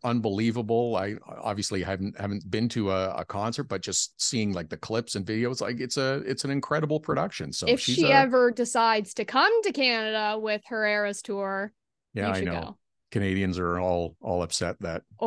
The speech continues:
Speaker 1: Taylor
Speaker 2: Oh.
Speaker 1: Swift has no shows scheduled in Canada currently. So
Speaker 2: Mm. I
Speaker 1: I
Speaker 2: have
Speaker 1: know.
Speaker 2: thoughts, but that's for a different kind of
Speaker 1: She hates,
Speaker 2: podcast.
Speaker 1: she hates Canada. I'm pretty sure she doesn't, but that's,
Speaker 2: No,
Speaker 1: that's
Speaker 2: but that's
Speaker 1: neither
Speaker 2: what
Speaker 1: here nor
Speaker 2: we, that's what everyone is saying.
Speaker 1: That's what everyone has
Speaker 2: <laughs>
Speaker 1: decided,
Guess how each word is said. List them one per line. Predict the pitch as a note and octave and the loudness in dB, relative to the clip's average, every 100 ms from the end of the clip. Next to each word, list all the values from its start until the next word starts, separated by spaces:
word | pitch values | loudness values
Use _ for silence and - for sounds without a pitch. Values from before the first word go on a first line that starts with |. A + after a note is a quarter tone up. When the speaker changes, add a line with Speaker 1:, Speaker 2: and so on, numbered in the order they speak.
| A3 | 2
Speaker 1:
Taylor | G#3 G#3+ | 4 4
Speaker 2:
Oh. | G3 | 4
Speaker 1:
Swift | G3 F#3 | 2 0
has | G2+ F2+ | -2 0
no | F#2+ F#2 | 0 -2
shows | - G2+ F2 | -2 -2 -2
scheduled | - F2+ D#2+ D#2+ D#2+ | -2 -4 -4 -6 -6
in | D#2 | -8
Canada | E2+ D#2+ D#2 C#2 - - | -8 -8 -8 -10 -16 -8
currently. | E2 C#2+ C#2 C2+ | -6 -6 -8 -8
So | - - | -8 -10
Speaker 2:
Mm. | F#3+ F3 _ _ _ _ _ _ _ _ _ - | -12 -20 _ _ _ _ _ _ _ _ _ -4
I | |
Speaker 1:
I | G#3+ - | 2 4
Speaker 2:
have | D#3+ | 6
Speaker 1:
know. | A2+ | 4
Speaker 2:
thoughts, | G#3 A3 D#4+ - | 4 4 2 -4
but | G#3+ | -4
that's | G#3+ G#3 | -2 -2
for | - | -4
a | G#3 | -4
different | G3 G3+ G3+ | -2 -6 -6
kind | G#3+ G3 | -6 -6
of | F#3+ G3+ | -2 2
Speaker 1:
She | A3+ | 4
hates, | A2 A2 - B3+ | 4 2 0 -4
Speaker 2:
podcast. | - - | -6 -4
Speaker 1:
she | G2+ | 0
hates | G2+ G#2 - | 2 0 -2
Canada. | F2 D#2+ C#2+ C#2 | -2 -2 -4 -4
I'm | G2+ F2+ D#2+ - | -2 -2 -4 -2
pretty | A2 F2 | -2 0
sure | - E2 | -2 -4
she | - | -4
doesn't, | D2+ D2 B1+ C2+ | -6 -6 -8 -14
but | - C#2+ | -14 -12
that's, | D#2 C#2 - - | -12 -10 -10 -8
Speaker 2:
No, | F#3+ C#2+ A#2 | -8 -8 -8
Speaker 1:
that's | D#2 | -4
Speaker 2:
but | G3+ | 0
that's | G#3 A3 | 2 2
Speaker 1:
neither | G3 | 0
Speaker 2:
what | G#3+ | 0
Speaker 1:
here | G3 | -2
nor | G3 | -4
Speaker 2:
we, | - | -6
that's | F3+ - | -6 -4
what | G3 | -6
everyone | F#3+ D#2 G#2+ | -6 -8 -10
is | G3 | -10
saying. | - - A#2+ | -8 -2 0
Speaker 1:
That's | A2+ | 2
what | B2 A2 | 2 2
everyone | G2+ G2+ F#2 | 2 0 0
has | F2 F2 | -2 -4
Speaker 2:
<laughs> | G#2 | -2
Speaker 1:
decided, | - G2 F#2+ E2 | 0 2 0 -2